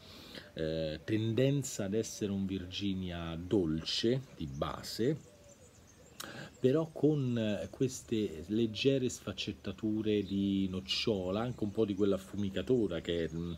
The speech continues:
che del, del, del Kentucky, ehm, di quella, ehm, suo, eh, diciamo, aromi,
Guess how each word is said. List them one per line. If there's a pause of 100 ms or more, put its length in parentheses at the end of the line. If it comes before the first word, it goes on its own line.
(300)
che
del,
del,
del
Kentucky, (300)
ehm,
di
quella,
ehm,
suo,
eh,
diciamo,
aromi,